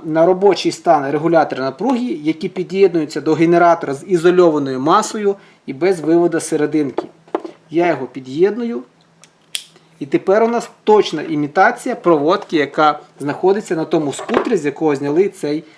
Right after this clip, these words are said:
генератор. Тепер ми вмикаємо наш регулятор напруги, який ми йому продали.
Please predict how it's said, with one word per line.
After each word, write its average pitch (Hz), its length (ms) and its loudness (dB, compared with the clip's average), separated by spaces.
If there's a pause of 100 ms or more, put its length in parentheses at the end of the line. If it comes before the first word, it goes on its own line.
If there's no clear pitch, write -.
(240)
генератор. 151 540 -2 (680)
Тепер 170 460 0 (360)
ми 269 300 -2 (120)
вмикаємо 190 840 2
наш 160 500 2 (120)
регулятор 156 580 2
напруги, 170 380 0
який 185 320 2
ми 170 120 2
йому 160 200 0
продали. 147 540 0